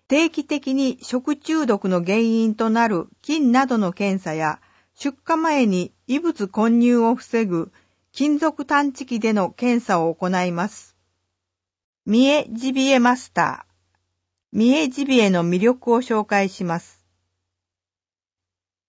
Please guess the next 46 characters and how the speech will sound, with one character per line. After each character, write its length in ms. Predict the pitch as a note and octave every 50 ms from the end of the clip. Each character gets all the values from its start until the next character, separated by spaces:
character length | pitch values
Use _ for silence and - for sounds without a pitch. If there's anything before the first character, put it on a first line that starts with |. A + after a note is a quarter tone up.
| _ _ _ _ _ _ -
食 120 | G#3 G3 F#3+
べ 200 | A3+ B3 B3+ A3+
る。 200 | G3+ D#3+ - - _ _ _ _ _ _ _ _ _ _ _ _ _ _ _ _ _ _ _ _ _ -
平 220 | C4+ D4+ D#4 D4+
成 260 | - - D4 D4 C#4+
三 320 | C4 - D4 C#4+ C#4+ C4 A3+
十 240 | G3 G3 F#3 F3+ F3
一 260 | F3 F3+ - - A3
年 300 | A3 G#3 F#3+ F3 - -
一 280 | - F#3+ F#3+ - B3 B3+
月 280 | B3 A#3+ B3 - A3+
か 140 | - G3 F#3+
ら、 240 | F3+ D#3+ D#3 - - _ _ _ _ _ _ _ _
こ 140 | - A#3+ C4
れ 100 | D#4 D4+
ま 140 | D4+ D#4 C#4+
で 100 | C#4+ B3+
の 140 | G#3+ G3
取 220 | F#3+ G#3 G3+ G#3 A3+
り 40 | G#3+
組 200 | - G#3+ A3 A3
み 40 |
に 140 | G#3+ G#3 G#3
加 300 | - - G#3 G#3 G3+ G3
え、 280 | F#3 D#3+ D#3 D#3+ - _ _ _ _ _ _ _
三 220 | F3+ G3 A#3 C4 D#4
重 140 | D#4 D4+
ジ 180 | D4+ - D4 D4
ビ 200 | - C4+ C4 A#3
エ 80 | G3 F#3+
に 180 | F#3 E3+ E3 -
携 440 | G3 F#3 F#3+ A3 A3 - C4 A#3
わ 100 | A#3+ A#3+
る 120 | G#3+ F#3+ F#3
人 280 | F#3 - - - F#3
の 260 | F3+ F3+ F3+ F3 - _ - F3+
技 140 | F#3 A#3+ B3
量 260 | D#4 D4+ C#4+ A#3+ G#3+
な 140 | G#3 A#3+ B3+
ど 140 | B3+ A#3+ G#3+
の 160 | G3 F#3 F#3
審 260 | - - B3 A#3+ G#3+
査 160 | - G3+ F3
に 160 | F3 E3 D#3+
よ 100 | E3 D#3
り、 260 | D#3 E3 E3+ E3+ -